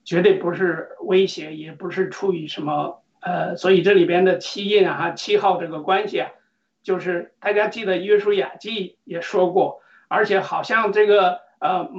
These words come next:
耶和华在那个，就是说也启示过摩西，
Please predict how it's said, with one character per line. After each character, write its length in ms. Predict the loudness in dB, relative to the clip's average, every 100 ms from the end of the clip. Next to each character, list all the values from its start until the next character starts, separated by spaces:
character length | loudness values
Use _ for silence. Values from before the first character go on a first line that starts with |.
| -14 -16 -16 -16 -4
耶 160 | 0
和 100 | 0
华 260 | 2 2 2
在 220 | 0 0
那 200 | 2 0
个， 680 | 0 0 0 -2 -6 -8 -10 _ _
就 160 | -4 -2
是 60 |
说 320 | 0 0 0 -4 -4
也 220 | 0 2
启 440 | 0 -8 -10 -10 -10
示 300 | -6 -6 0
过 400 | 4 4 2 -2
摩 260 | -6 -6
西， 480 | -6 -8 -10 -10